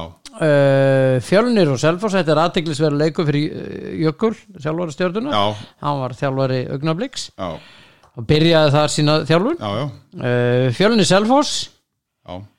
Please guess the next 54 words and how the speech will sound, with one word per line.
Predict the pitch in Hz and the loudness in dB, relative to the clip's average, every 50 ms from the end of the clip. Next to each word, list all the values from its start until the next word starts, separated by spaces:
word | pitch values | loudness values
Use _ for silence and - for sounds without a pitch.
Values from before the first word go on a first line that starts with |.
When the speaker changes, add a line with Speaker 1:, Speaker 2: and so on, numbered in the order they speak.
| _ _ _ _ _ _ | _ _ _ _ _ _
Speaker 1:
Eh, | - 117 120 123 123 123 120 120 | -4 -2 0 2 2 2 2 2
Víkingur, | 123 170 226 - - 285 247 190 170 214 202 190 | 2 2 0 0 0 0 0 2 4 4 6 6
eh, | 180 175 175 165 156 151 147 143 143 151 139 - - | 6 4 4 4 4 2 2 2 0 0 -2 -4 -4
bikarmeistarar | 143 143 170 170 190 185 185 202 180 - 202 - 175 | 0 0 2 2 2 2 2 2 2 2 2 4 4
á | 160 | 4
móti | 156 143 127 131 | 4 2 2 0
Víði. | 117 135 208 254 285 254 302 302 285 220 165 - | 0 2 4 4 4 4 4 4 2 2 0 -2
Speaker 2:
Sem | - 135 139 139 | -6 -6 -4 -4
eru | 135 107 101 | -4 -4 -4
punktur | - 120 - - 107 | -6 -6 -6 -4 -4
net | 107 113 120 | -4 -4 -2
meistarar, | 127 135 131 127 143 147 147 131 | -4 -4 -4 -4 -4 -4 -4 -4
þetta | 120 113 107 - | -4 -6 -6 -6
eru, | 110 107 107 104 104 107 | -4 -2 -2 -2 -4 -6
þetta | - | -8
eru | 104 104 | -8 -8
bikarmeistarar | 101 113 110 95 120 110 110 107 - 107 104 | -6 -8 -8 -6 -8 -8 -8 -8 -8 -8 -6
síðustu | 117 113 104 95 110 | -6 -8 -6 -6 -6
ára. | 110 127 156 147 113 104 - _ _ _ _ _ _ - | -6 -6 -6 -8 -10 -12 -16 _ _ _ _ _ _ -10
Speaker 1:
Já, | - 101 | -4 -2
Speaker 2:
Nei, | 120 123 | 0 0
Speaker 1:
já. | 120 127 | 2 2
Speaker 2:
síðustu | 147 143 127 - 135 139 | 2 0 0 0 0 0
árs. | 165 - - - | -2 -2 -6 -14
Speaker 1:
Já. | - - _ _ _ _ _ _ - | -16 -20 _ _ _ _ _ _ -6
Speaker 2:
Punktur, | 135 123 107 104 127 110 - - - 98 - - | -6 -4 -4 -4 -6 -6 -8 -10 -14 -14 -14 -10
neðri | 113 113 117 123 123 127 | -8 -6 -4 -4 -4 -6
deildar | 127 131 123 131 127 | -8 -8 -8 -6 -4
bikarinn | 135 135 135 143 139 127 117 117 | -4 -4 -4 -4 -6 -6 -6 -8
og, | 117 117 117 - | -10 -10 -12 -8
og | - | -4
Speaker 1:
Já, | 165 165 165 165 175 185 190 | 0 2 2 4 4 4 4
já, | 202 214 226 | 4 4 4
Speaker 2:
ensku | 226 208 185 | 4 4 4
Speaker 1:
en | 175 160 | 4 4
Speaker 2:
bikarinn. | 156 151 156 165 | 4 2 2 2
Speaker 1:
þetta | 165 156 175 | 2 2 2
verður | 160 165 160 147 | 2 2 2 0
sláturn | - 180 180 170 160 202 190 | 0 0 0 2 0 -2 0
samt. | 165 214 220 - | 0 -2 -2 -2
Speaker 2:
Já, | 107 120 107 | -2 -2 0
já, | 120 131 147 127 | 2 2 2 2
ég | 104 101 98 | 2 0 0
held | 98 95 - | -2 -4 -2
að | - 147 | -2 0
Speaker 1:
Og | 151 139 | 0 2
Speaker 2:
sé | 117 | 2
Speaker 1:
K | - | 2
A | 214 226 226 214 208 | 4 4 4 2 2
tekur | 214 208 185 196 190 | 2 0 0 0 0
á | 185 | 0
móti | 180 160 170 | 0 -2 0
I | 170 147 | 0 0
R. | 123 110 107 | -2 -2 -6